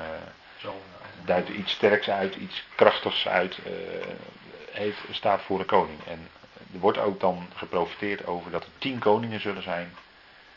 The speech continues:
Speaker 2: En dat er dan een, eh, een aantal koningen zullen afvallen. Er zijn er nog zeven. En dan komt er een andere koning, die komt dan sterk op. En dat is tegelijkertijd dan de achtste. En die krijgt dan heerschappij, zeg maar,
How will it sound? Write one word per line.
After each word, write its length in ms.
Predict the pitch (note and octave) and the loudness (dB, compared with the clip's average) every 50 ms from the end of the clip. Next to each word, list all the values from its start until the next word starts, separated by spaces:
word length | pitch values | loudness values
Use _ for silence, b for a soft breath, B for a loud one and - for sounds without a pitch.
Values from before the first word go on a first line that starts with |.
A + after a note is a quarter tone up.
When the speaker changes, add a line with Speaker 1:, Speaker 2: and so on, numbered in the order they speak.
| B B B B B - - - - - - - - | B B B B B -20 -20 -20 -20 -20 -20 -20 -8
Speaker 2:
En 240 | - F2 E2 D#2+ D#2+ | -6 -4 -4 -4 -2
dat 180 | E2 E2 D#2+ - | -4 -4 -6 -4
er 60 | F2 | -4
dan 220 | E2+ D#2+ D#2+ D#2+ | -4 -4 -2 -4
een, 320 | D#2 D#2 D#2 D2+ D2+ D2+ D2 | -6 -10 -12 -12 -12 -12 -12
eh, 280 | D2 D2 D2 D2+ D2+ - - - - - - - - | -10 -10 -10 -10 -10 -10 -12 -14 -18 -20 -20 -20 -20
een 140 | - - - | -16 -8 0
aantal 260 | - G#2 A2 G#2 G2 | 0 0 2 0 0
koningen 360 | - - F2 E2+ E2+ E2 D#2+ | 2 2 2 2 0 -2 -6
zullen 240 | E2 E2+ D#2 D#2 - | -4 -4 -2 0 2
afvallen. 460 | - G2 - - - A#2+ A#2+ C3 C#3+ C#3 A#2 | 2 2 2 2 0 0 0 0 -2 -6 -10
Er 40 | G2+ | -8
zijn 200 | F#2+ F2 E2+ E2 | -6 -6 -6 -6
er 60 | D#2 | -8
nog 160 | E2 D#2 - | -8 -8 -4
zeven. 460 | - G#2+ G#2+ A2 A2 G#2+ A2+ A#2+ A#2+ - | -2 0 0 0 -2 -6 -8 -12 -14 -12
En 60 | - | -12
dan 100 | F2+ F2 | -12 -10
komt 260 | - - F2 E2+ - | -8 -8 -10 -8 -8
er 120 | - D#2+ D#2+ | -8 -8 -8
een 180 | D#2+ D#2+ D#2 D2+ - - - - | -8 -10 -12 -16 -18 -20 -20 -2
andere 320 | - A2 A#2 B2 B2+ B2+ - | 0 2 2 2 0 -4 2
koning, 380 | - A#2 A2+ A2 A2 A2 G#2 | 4 4 4 4 2 -4 -6
die 140 | F#2+ F2+ E2 | -6 -8 -4
komt 220 | - - F2 E2 | -2 -4 -2 -2
dan 160 | E2+ E2+ D#2+ - | -2 0 0 2
sterk 360 | - B2 G#2 E2+ - - - | 4 6 4 4 4 2 0
op. 180 | A#2 C3 - - - - - - B B B B B B B B B B - | 0 0 0 -4 -10 -18 -20 -20 B B B B B B B B B B -12
En 120 | - F#2+ F#2 | -10 -6 -4
dat 140 | F#2 F2 - | -4 -4 -4
is 80 | - | -4
tegelijkertijd 640 | - G#2+ F#2 G2 F#2+ F2+ F2 - - F2 E2 D#2+ D#2+ | -4 -4 -2 0 0 0 0 -2 -2 -2 -2 -2 -2
dan 160 | D#2 D#2 D#2+ | -4 -4 -4
de 60 | - | -4
achtste. 380 | - - A2 - - - A#2 A#2 A#2 - - - - - - | -2 0 0 -2 -2 -4 -6 -8 -8 -12 -18 -20 -20 -18 -12
En 320 | F#2+ F2 E2+ E2+ E2 E2 E2 | -12 -10 -10 -10 -12 -12 -12
die 120 | F#2 F2+ | -12 -10
krijgt 320 | - - F#2+ F2 - - - | -6 0 0 0 0 0 -2
dan 240 | F#2 F2 E2+ F2 F2 | -4 -4 -4 -6 -10
heerschappij, 720 | - F2 F#2 F#2 F2+ - - F2+ - E2+ E2+ E2 F2 F2+ F#2 - | -8 -4 -2 -2 0 -2 -2 -2 0 0 0 0 -2 -4 -8 -8
zeg 160 | - E2+ E2 E2+ | -8 -8 -6 -6
maar, 320 | E2 D#2+ D#2+ D#2+ E2+ F2 | -6 -6 -4 -6 -8 -10